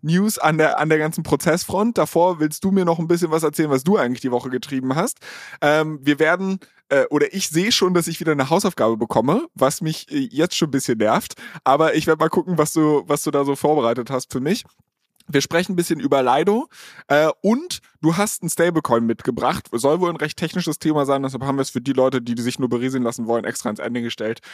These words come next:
Und da kommt der Fun-Content direkt am Anfang. Ähm, ich würd sagen, Fun-Content ist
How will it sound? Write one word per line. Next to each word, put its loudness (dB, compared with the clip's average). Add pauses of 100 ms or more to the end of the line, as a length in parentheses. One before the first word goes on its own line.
(140)
Und 0 (120)
da 2
kommt 0
der 2
Fun-Content -2
direkt -4 (160)
am 4
Anfang. 0 (400)
Ähm, 4 (440)
ich 0
würd 2
sagen, 2
Fun-Content 0
ist -2